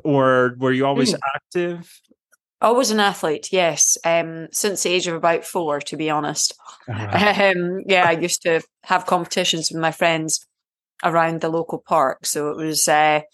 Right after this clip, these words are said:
Speaker 2: you know, and then I played rugby, and then I got into triathlon. So to be honest, it's been at the heart and soul of who I am for a long time.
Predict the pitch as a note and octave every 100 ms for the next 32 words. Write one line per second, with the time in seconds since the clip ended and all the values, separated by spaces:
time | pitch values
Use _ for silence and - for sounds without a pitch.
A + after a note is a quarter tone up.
0 | _ _ _ _ _ _ - F#3+ E3 E3
1 | E3 D#3+ E3+ E3 A3 A3+ A3 G3+ G3 G3
2 | E3 D#3+ D#3+ D#3 - D#3+ D3+ - F3+ F3+
3 | F#3 F3 E3+ E3+ F3 - D#3 D#3 D#3 F3
4 | F3+ D#3+ D3+ - - F3+ D#3+ D3+ D#3+ -
5 | E3+ D3+ - D#3 D#3 F3 D#3+ D#3 - E3
6 | D3 D3+ D3+ D3 - D#3+ D#3 D#3 D3+ D#3+
7 | D#3+ D3